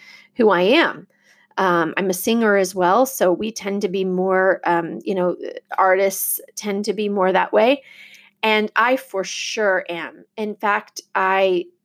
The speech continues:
I would always struggle when I would teach voice lessons and someone would walk in the room and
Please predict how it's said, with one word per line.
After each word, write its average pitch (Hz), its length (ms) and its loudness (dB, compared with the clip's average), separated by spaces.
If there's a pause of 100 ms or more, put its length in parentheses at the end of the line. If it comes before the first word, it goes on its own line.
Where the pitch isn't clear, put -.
(300)
I 202 80 2
would 196 140 0
always 196 240 2
struggle 202 340 0
when 196 160 -4
I 160 80 -2
would 156 240 -10
teach - 540 -10
voice 233 300 -2
lessons 170 520 -4
and 170 140 -6
someone 180 300 0
would 170 140 0
walk 175 280 2
in 180 120 -2
the 170 100 0
room 208 320 2
and 170 120 -2